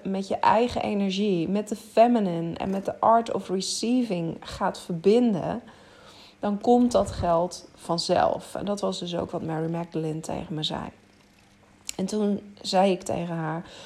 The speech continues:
"What should be the title of the masterclass?" En toen zei ze, "I know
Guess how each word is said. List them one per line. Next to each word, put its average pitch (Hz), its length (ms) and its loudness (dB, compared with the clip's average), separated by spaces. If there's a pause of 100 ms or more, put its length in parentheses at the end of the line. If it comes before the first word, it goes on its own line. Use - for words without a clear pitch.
(160)
"What 233 160 -2
should 226 200 2
be 226 100 0
the 196 200 2
title 202 500 4
of - 100 -6
the 170 100 -6
masterclass?" - 1040 -6 (360)
En 185 100 -10
toen 202 140 -6
zei 214 260 4
ze, 214 180 -2 (100)
"I 190 40 0
know 226 400 4